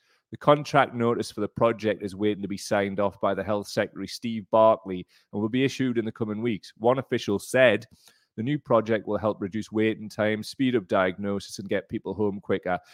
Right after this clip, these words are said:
Here's the thing. You remember we've been doing stuff on Wes Street now? Wes Street and the Shadow Health Secretary. Well,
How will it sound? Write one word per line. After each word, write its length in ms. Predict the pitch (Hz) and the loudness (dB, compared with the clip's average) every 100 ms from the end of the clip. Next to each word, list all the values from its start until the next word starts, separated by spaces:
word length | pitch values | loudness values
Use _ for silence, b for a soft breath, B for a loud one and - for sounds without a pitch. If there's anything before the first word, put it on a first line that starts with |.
| b b b _ - | b b b _ 6
Here's 240 | 156 165 | 8 10
the 100 | 160 | 6
thing. 380 | - 156 117 85 _ _ _ _ _ _ _ _ _ _ - | 4 6 6 2 _ _ _ _ _ _ _ _ _ _ -4
You 60 | |
remember 220 | 127 143 | -2 0
we've 120 | 147 131 | 0 0
been 180 | 139 | 0
doing 220 | 135 131 127 | 2 0 0
stuff 320 | - 131 127 | 2 2 6
on 160 | 127 | 4
Wes 220 | 123 120 120 | 4 2 0
Street 340 | - 113 92 | -4 -4 -2
now? 340 | 90 95 113 - _ _ _ _ _ _ _ _ | 0 0 -2 -6 _ _ _ _ _ _ _ _
Wes 240 | 104 110 - | 2 2 2
Street 300 | - 117 95 | -2 -2 -2
and 100 | 101 | -6
the 40 | |
Shadow 360 | - 110 101 95 | 2 4 6 4
Health 240 | 107 104 | 4 2
Secretary. 560 | - 104 - 80 85 - _ _ _ _ _ _ _ _ _ | 0 0 0 -8 -10 -12 _ _ _ _ _ _ _ _ _
Well, 480 | 107 127 104 80 | 6 8 8 2